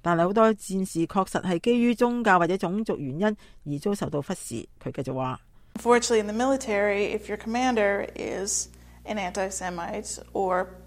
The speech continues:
Speaker 2: prejudiced in some other way, you might be overlooked for something or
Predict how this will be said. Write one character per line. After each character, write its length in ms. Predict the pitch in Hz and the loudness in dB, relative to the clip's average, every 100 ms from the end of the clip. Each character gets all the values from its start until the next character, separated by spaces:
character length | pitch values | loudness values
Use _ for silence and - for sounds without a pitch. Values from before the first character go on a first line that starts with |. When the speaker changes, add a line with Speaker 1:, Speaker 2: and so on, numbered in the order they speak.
| - - | -14 -10
Speaker 2:
prejudiced 480 | 190 - 196 196 | -8 -6 -6 -6
in 60 | 196 | -8
some 180 | - 180 | -8 -6
other 200 | 185 185 | -4 -2
way, 400 | 180 190 208 240 - - - - - - - | -2 -2 -4 -6 -14 -20 -20 -20 -20 -20 -14
you 260 | 208 214 208 | -8 -4 -2
might 400 | 202 196 196 - - - - | -2 -2 -2 -6 -14 -20 -2
be 140 | 220 202 | 4 4
overlooked 420 | 208 220 240 240 | 6 4 4 2
for 160 | 247 | -2
something 720 | 233 226 214 - 208 214 226 220 | 2 0 0 -2 0 0 -2 -6
or 540 | - 202 226 202 | -4 -4 -2 -2